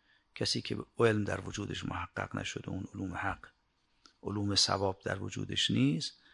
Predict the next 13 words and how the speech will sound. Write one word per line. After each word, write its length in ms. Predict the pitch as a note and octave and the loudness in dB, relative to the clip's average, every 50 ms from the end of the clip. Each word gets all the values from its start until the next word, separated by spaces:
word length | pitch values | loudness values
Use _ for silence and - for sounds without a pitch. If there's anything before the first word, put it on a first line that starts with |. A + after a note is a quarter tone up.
| - - - - _ _ - | -20 -20 -20 -20 _ _ 0
و 80 | A2 A#2 | 4 4
عملش 480 | A2 A2 G#2+ G#2 G#2 G#2+ G2+ - - | 6 6 6 4 4 4 4 4 4
متقن 460 | A2 G#2+ G#2+ - - - A2+ G#2+ A2 | 4 2 2 0 0 2 4 6 8
نیست، 280 | A2+ B2+ D#3+ F3 - - | 8 8 8 6 6 4
این 100 | D#3 B2+ | 4 4
حکیم 460 | G2+ F2+ F2+ - - C3 A2+ G#2 F2+ - | 2 0 0 -2 -2 -2 -2 -4 -6 -12
نیست. 440 | - - - - - - - - _ _ _ _ _ _ _ _ _ _ _ _ _ _ _ _ _ _ _ _ | -16 -18 -18 -18 -16 -16 -16 -16 _ _ _ _ _ _ _ _ _ _ _ _ _ _ _ _ _ _ _ _
این 180 | - B2 C3+ B2+ | -2 0 0 2
بیان 340 | - G#2+ G#2 A2+ A2+ G#2+ G#2 | 4 4 4 4 4 2 2
ایشون 340 | - - - - - - - | 0 -2 -2 -2 -4 -4 -4
اونجا 260 | G1+ - - - - | -6 -6 -8 -8 -8
هست. 360 | - - - - - - - - - _ _ _ _ _ _ _ _ _ _ _ _ _ _ _ _ _ _ _ _ _ _ _ _ _ _ _ _ _ _ - | -8 -8 -4 -4 -4 -4 -4 -8 -16 _ _ _ _ _ _ _ _ _ _ _ _ _ _ _ _ _ _ _ _ _ _ _ _ _ _ _ _ _ _ 0
و 400 | - A#2 A#2 A2 G#2+ G#2 G2 F#2+ | 4 6 8 8 8 8 6 4